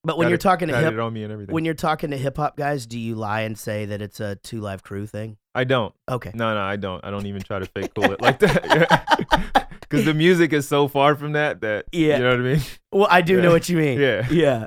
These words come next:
Speaker 2: Yeah.
Speaker 1: Those dudes came, uh,
Speaker 2: Oh,
Speaker 1: came
Speaker 2: yeah.
Speaker 1: through Denton one time. Um, I mean, not that long, maybe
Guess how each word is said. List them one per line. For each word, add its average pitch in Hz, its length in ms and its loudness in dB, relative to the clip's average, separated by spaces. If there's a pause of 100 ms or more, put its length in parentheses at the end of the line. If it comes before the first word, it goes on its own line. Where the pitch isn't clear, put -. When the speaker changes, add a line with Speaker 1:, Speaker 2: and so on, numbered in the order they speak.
Speaker 2:
Yeah. 110 80 -8
Speaker 1:
Those 165 300 4
dudes 135 380 -2
came, 131 480 -4 (380)
uh, 127 260 0
Speaker 2:
Oh, - 40 -4
Speaker 1:
came 120 280 0
Speaker 2:
yeah. - 40 -4
Speaker 1:
through 139 160 -2
Denton 123 540 -4 (100)
one 123 240 -2
time. 117 520 -6
Um, 113 420 -4 (160)
I 247 200 -2
mean, 196 320 -4
not 180 260 -4 (340)
that 135 360 -4
long, 233 300 -4
maybe 254 360 -4